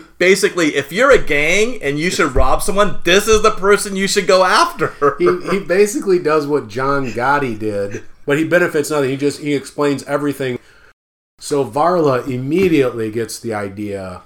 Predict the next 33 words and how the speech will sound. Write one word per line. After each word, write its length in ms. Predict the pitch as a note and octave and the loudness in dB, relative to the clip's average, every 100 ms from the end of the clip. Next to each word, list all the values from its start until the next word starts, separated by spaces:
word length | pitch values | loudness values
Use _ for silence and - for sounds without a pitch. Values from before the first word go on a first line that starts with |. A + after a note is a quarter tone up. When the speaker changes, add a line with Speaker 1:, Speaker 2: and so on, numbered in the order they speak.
| - | -6
Speaker 1:
they 140 | B2+ | -6
should 120 | B2 | -4
go 80 | B2+ | -4
after 260 | B2 A2 G#2+ | -2 -4 -8
the 100 | G#2 | -8
Long 340 | G#2+ A2 G#2 | -6 -4 -6
Green. 500 | G2 C3 C#3+ E2+ C#2 _ _ | -4 -4 -4 -6 -12 _ _
And 160 | A#2+ A#2 | -6 -4
we're 100 | B2+ | -2
gonna 140 | B2 | -2
follow 400 | A2 D3+ E3 E3+ | -4 -2 2 2
these 240 | C3 A#2 G#2 | 0 -2 -4
guys, 440 | A2+ A2 G#2+ G#2+ - _ _ | -4 -2 -4 -8 -16 _ _
but 140 | C3 A#2+ | -6 -2
we're 120 | B2 | -2
gonna 220 | C3+ B2+ | -2 -4
be 120 | A2+ | -6
sneaky 480 | G#2+ - F3+ G3 C#3 | -8 -6 -4 -4 -2
about 340 | B2 G#2+ G#2 G#2+ | -2 -2 -2 -4
it. 340 | A2 - - | -6 -10 -8
Good 180 | A2+ E3+ | -2 0
luck, 460 | G3 F#3+ C#3+ - - _ - | 2 2 2 -2 -12 _ -14
because 280 | C3+ E3+ D#3+ | -4 -2 0
you're 100 | A#3 | 2
in 60 | |
the 60 | G#3 | 4
middle 240 | G3+ E3+ | 4 2
of 60 | C#3+ | 0
nowhere. 640 | C#3+ D#3 C3 G#2+ G#2 G#2 _ _ | 2 2 2 0 -4 -8 _ _
You're 160 | C#3 F#3+ | -2 0
in 60 | |
the 80 | F#3+ | -2
desert. 720 | D3+ D#3 D3+ A#2+ A2+ G#2+ G#2+ | 0 0 2 0 -4 -4 -8